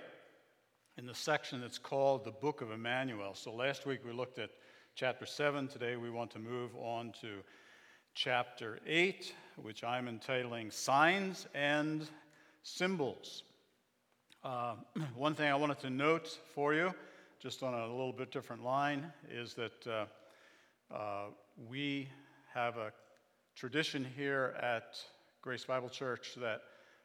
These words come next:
around the Christmas time, we take a special offering for, uh, to enable us to do different projects. And we're gonna do that again this year.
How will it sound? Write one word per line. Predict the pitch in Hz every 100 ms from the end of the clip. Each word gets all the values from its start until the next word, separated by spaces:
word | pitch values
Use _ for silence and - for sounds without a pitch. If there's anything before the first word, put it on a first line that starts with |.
| -
around | 113 123 127 123
the | 110
Christmas | - 165 - 127 -
time, | - 131 123 135 165 151 - 107
we | 117 120
take | - 131 120 117
a | - 113 104
special | - - 131 - 117 117 -
offering | 127 127 170 175 196 - - - _ _
for, | - 123 120 113 113
uh, | 110 107 113 139 -
to | -
enable | 113 120 127 123
us | 117
to | 120
do | 110 120
different | 120 117 110 -
projects. | - 135 143 156 175 - - - - - _ _ - - - _ -
And | 120 117 113 110
we're | 117
gonna | 131
do | 113 113 196
that | 175 147
again | 131 135 135 135
this | 131 -
year. | 135 160 180 185 185